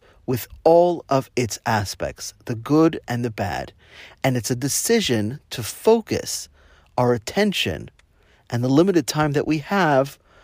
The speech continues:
on those parts of the world that we have control over and those parts of the world that we can find gratitude in. It doesn't change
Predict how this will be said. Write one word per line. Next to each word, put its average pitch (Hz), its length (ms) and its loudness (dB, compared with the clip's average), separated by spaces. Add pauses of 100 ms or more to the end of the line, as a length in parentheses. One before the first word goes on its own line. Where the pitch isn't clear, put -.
(280)
on 151 200 4
those 175 240 4
parts - 360 0
of 143 60 -4
the 135 80 2
world 151 440 6 (380)
that 131 240 4
we 143 240 2
have 123 340 -2
control 120 640 -2
over 151 400 0 (1200)
and 135 120 0
those 170 200 6
parts 147 300 0
of 135 40 -2
the 131 60 2
world 143 360 6 (280)
that 131 200 4
we 135 100 2
can 120 500 -2 (220)
find 120 600 0 (100)
gratitude 117 800 0 (440)
in. 98 380 -4 (640)
It 120 80 -8
doesn't 143 320 0
change 120 760 -2